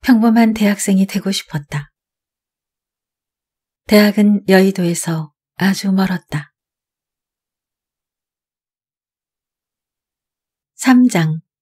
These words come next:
남. 크리스마스가 지났지만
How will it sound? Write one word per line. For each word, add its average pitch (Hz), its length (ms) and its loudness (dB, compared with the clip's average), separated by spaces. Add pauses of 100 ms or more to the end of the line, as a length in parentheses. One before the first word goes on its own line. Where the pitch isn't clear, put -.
(540)
남. 190 280 4 (3500)
크리스마스가 233 720 2
지났지만 175 760 -2